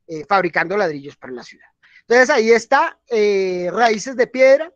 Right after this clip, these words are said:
de José María Arzuaga, otra película que aborda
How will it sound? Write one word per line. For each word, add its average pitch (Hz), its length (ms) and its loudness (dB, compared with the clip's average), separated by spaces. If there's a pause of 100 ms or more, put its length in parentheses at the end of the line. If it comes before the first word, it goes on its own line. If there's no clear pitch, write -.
de 202 240 -2
José 185 240 -10
María 185 460 -6
Arzuaga, 262 600 -2 (320)
otra 226 200 -2
película 226 440 -2
que 247 80 -4
aborda 262 680 2